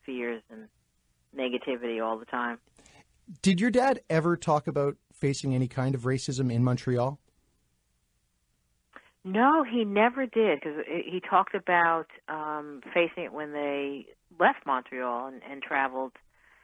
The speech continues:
Speaker 1: uh, particularly down south, um, or, or if, if Penn-, if Philadelphia can be considered down south, but <laughs>
Speaker 2: Hmm.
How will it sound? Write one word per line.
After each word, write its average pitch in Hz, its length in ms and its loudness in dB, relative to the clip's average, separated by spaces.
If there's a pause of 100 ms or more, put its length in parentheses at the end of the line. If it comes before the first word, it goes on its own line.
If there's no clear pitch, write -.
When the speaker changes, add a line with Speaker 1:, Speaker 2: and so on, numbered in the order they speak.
(460)
Speaker 1:
uh, 143 240 0
particularly 147 380 -6
down 131 260 -2
south, 185 380 0 (220)
um, 139 400 -12
or, 139 180 -16 (100)
or 131 260 -10 (200)
if, 123 80 -12 (280)
if - 180 -8
Penn-, 147 280 -4
if 139 120 -8 (100)
Philadelphia 143 500 2
can 135 160 -12
be 135 80 -10
considered 131 380 -12
down 127 320 -6
south, 139 340 0
but - 160 -8 (100)
<laughs> - 240 -12
Speaker 2:
Hmm. 151 100 4